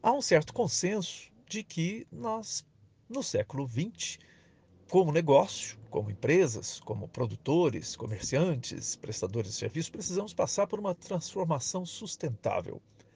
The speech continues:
principalmente depois desse período de pandemia, onde nós já passamos por uma transformação digital, várias transformações sociais,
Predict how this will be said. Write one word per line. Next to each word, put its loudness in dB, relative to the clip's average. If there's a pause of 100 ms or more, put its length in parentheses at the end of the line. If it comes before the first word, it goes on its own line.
(280)
principalmente 2
depois 2
desse -10
período -2
de -6
pandemia, 2 (420)
onde -2
nós -4
já 2
passamos -2
por -4
uma -2
transformação -2
digital, 4
várias 2
transformações -2
sociais, 4